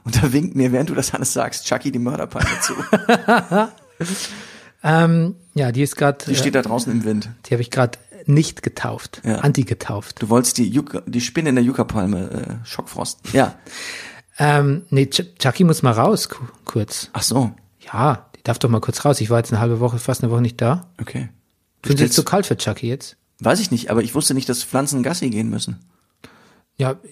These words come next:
Speaker 2: ich, also ich glaube, alles, was ich für Chucky tue und aus Liebe mache, kommt gut bei Chucky an.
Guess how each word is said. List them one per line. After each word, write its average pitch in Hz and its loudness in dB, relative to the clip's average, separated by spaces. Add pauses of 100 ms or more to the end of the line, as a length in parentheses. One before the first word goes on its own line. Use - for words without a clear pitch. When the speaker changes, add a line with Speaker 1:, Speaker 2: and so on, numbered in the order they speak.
Speaker 2:
ich, - -10
also 147 4
ich - -2
glaube, 156 4
alles, 165 4
was 156 0
ich 156 -4
für 156 0
Chucky 143 -2
tue 226 0 (880)
und 151 2
aus 135 0
Liebe 160 4
mache, 180 0
kommt 151 -4
gut 139 -4
bei 127 -2
Chucky 113 -8
an. 107 -12